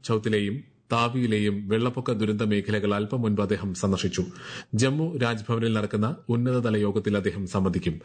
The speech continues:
ദുരിതബാധിത പ്രദേശങ്ങളിലെ പുനരധിവാസം, അടിസ്ഥാന സൗകര്യങ്ങളുടെ പുനഃസ്ഥാപനം എന്നിവ സംബന്ധിച്ച്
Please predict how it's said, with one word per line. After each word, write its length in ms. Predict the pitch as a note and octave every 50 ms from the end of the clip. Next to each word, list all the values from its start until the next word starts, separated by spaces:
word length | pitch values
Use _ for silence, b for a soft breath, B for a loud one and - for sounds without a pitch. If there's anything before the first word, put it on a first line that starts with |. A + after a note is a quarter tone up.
| B B B B B B B
ദുരിതബാധിത 680 | F#2+ A2 A2+ A#2 A2+ B2+ A#2+ A#2+ A2+ A2+ G#2 A2+ A#2 A2+
പ്രദേശങ്ങളിലെ 720 | G#2+ A2 G2+ G2 A2 G#2+ A2 - A2 G#2+ G#2 G#2 G#2 G2+
പുനരധിവാസം, 760 | F#2+ - G2+ G#2 G2 G2+ F#2+ G#2+ G#2 G2+ G2+ G2 - - D#3 F3 - B B B B B B B
അടിസ്ഥാന 500 | A#2 A#2+ C3 C3 - - C#3 C#3 C#3 C#3+
സൗകര്യങ്ങളുടെ 640 | C3+ - A2+ G#2 G2+ G#2 G#2 G#2 G#2 G#2 G2 G2+ G2+
പുനഃസ്ഥാപനം 720 | G2 - - G#2 G#2+ G2+ - - G#2+ G2+ F#2+ G#2+ G#2 G2 G2+
എന്നിവ 260 | G2 G2+ F#2+ G2+ F#2+
സംബന്ധിച്ച് 480 | - - G2 G2 F#2 F#2+ F2+ - F#2+